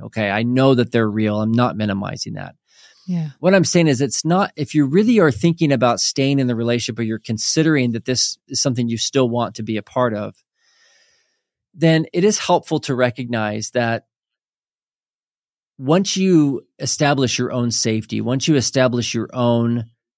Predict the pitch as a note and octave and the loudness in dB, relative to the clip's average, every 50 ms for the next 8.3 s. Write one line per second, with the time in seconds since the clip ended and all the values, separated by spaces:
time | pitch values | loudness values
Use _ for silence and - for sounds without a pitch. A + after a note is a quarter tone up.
0 | _ _ _ _ _ - - - - - B2 G2 A#2 B2 A#2+ A#2+ A#2+ A2 A2 G#2 | _ _ _ _ _ -8 -6 -4 -2 -2 0 2 2 4 4 4 4 2 2 0
1 | G#2 G2+ - - - B2 A#2 A2 - C#3 C3+ - - - - C3+ A#2 - C3 B2 | -2 -6 -8 -8 -8 -8 -6 -2 0 -2 -2 -2 -4 -4 -2 -2 -2 0 2 2
2 | A#2+ A#2 A#2 A#2 A2+ - A#2+ A2 G2+ A2+ A2+ A2 A2 A2 G#2+ G#2 G#2 - A2+ A2 | 2 2 2 0 0 -2 -2 -2 -2 0 0 0 0 -2 -4 -6 -6 -6 -4 -2
3 | A2+ A2+ A2 - A2+ A2+ G#2+ A2 G#2+ - - C#3 C#3 D3 C3 B2 - _ _ _ | -4 -4 -4 -4 -4 -4 -4 -6 -6 -2 2 4 4 4 2 0 -6 _ _ _
4 | _ _ - A#2 C#3+ D3+ E3+ F3+ E3+ C3+ C3 B2 A2 A2+ A2 A2 - - A#2 A2 | _ _ -6 0 2 4 4 4 4 2 2 0 0 -2 -4 -4 -4 -2 -2 -2
5 | G#2+ G#2 G#2 - - A2 A2 G#2+ - C3 C#3 - - - D3 C3 A2 - - - | -2 -2 -4 -6 -6 -8 -6 -2 -2 -2 -2 0 0 2 2 2 0 -2 -2 0
6 | C#3+ C#3 C3 A#2+ A2 G#2+ G#2+ G#2+ G#2+ A2 A2+ G#2+ - A#2+ G#2 A#2 A#2 C#3 C#3+ - | 2 4 4 4 2 0 -2 -4 -4 -6 -4 -2 -2 -4 -2 -2 -2 -2 -2 -2
7 | - - B2 - - - D3 C#3+ C3+ A#2 A2 G#2+ - - B2 A#2 A2+ A2+ A2+ A2 | -4 -6 -6 -8 -8 -4 -2 0 0 0 0 -2 -4 -6 -6 -4 -4 -4 -4 -4
8 | A#2 A#2+ A2+ G#2+ - | -4 -4 -4 -6 -8